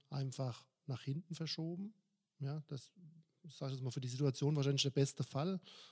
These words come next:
wurde jetzt sechs Monate zum Beispiel auf die Tilgung verzichtet, äh, also verzichtet ist der falsche Ausdruck, letztendlich verschoben.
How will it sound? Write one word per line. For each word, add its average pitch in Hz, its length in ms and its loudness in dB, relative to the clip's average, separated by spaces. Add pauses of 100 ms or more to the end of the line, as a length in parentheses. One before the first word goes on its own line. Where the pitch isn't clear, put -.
(120)
wurde 147 160 4
jetzt 127 80 2
sechs - 180 0
Monate 135 320 4
zum 127 100 0
Beispiel 131 200 0
auf 123 80 -4
die 131 80 -8
Tilgung 143 400 -4 (800)
verzichtet, 160 880 -6
äh, 135 180 -4 (340)
also 127 260 -6 (100)
verzichtet 139 400 -4
ist - 120 -10
der - 40 -14
falsche 131 420 -2 (280)
Ausdruck, 151 640 -4
letztendlich 139 520 -4
verschoben. 170 640 -2